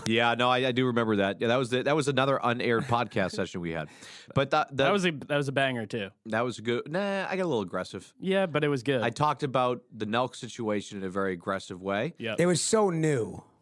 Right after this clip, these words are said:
Speaker 1: It was so new. I don't give a
Speaker 2: Yeah.
Speaker 1: fuck anymore. Like, time has passed. Nobody cares
Speaker 2: That
Speaker 1: anymore,
Speaker 2: was,
Speaker 1: by the way.
Speaker 2: that
Speaker 1: And
Speaker 2: was,
Speaker 1: at the end of the day, nobody gives a fuck.
Speaker 2: bro,
Speaker 1: But at
Speaker 2: that
Speaker 1: the end of the
Speaker 2: was
Speaker 1: day, I'm not gonna sit there and allow, you know, Kyle, who just released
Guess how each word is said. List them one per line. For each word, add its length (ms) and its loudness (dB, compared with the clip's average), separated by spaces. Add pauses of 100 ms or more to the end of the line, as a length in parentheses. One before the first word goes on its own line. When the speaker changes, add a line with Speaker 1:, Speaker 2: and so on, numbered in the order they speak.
(280)
Speaker 1:
It 60 2
was 100 2
so 140 2
new. 240 4
I 100 4
don't 160 2
give 100 2
a 40 0
Speaker 2:
Yeah. 100 -2
Speaker 1:
fuck 220 2
anymore. 320 -2
Like, 160 -4
time 140 2
has 100 -4
passed. 260 0
Nobody 400 4
cares 320 2
Speaker 2:
That 80 -2
Speaker 1:
anymore, 160 4
Speaker 2:
was, 60 2
Speaker 1:
by 80 2
the 40 2
way. 100 4
Speaker 2:
that 40 4
Speaker 1:
And 80 4
Speaker 2:
was, 80 6
Speaker 1:
at 60 0
the 80 2
end 80 4
of 60 4
the 40 0
day, 40 -4
nobody 260 4
gives 200 0
a 80 4
fuck. 180 2
Speaker 2:
bro, 140 4
Speaker 1:
But 100 4
at 40 4
Speaker 2:
that 60 4
Speaker 1:
the 60 6
end 100 4
of 60 0
the 60 4
Speaker 2:
was 100 4
Speaker 1:
day, 80 2
I'm 180 2
not 200 2
gonna 200 0
sit 400 -6
there 320 2 (360)
and 140 -2
allow, 640 2 (680)
you 160 -2
know, 440 2 (160)
Kyle, 600 2
who 140 -2
just 460 -2
released 640 0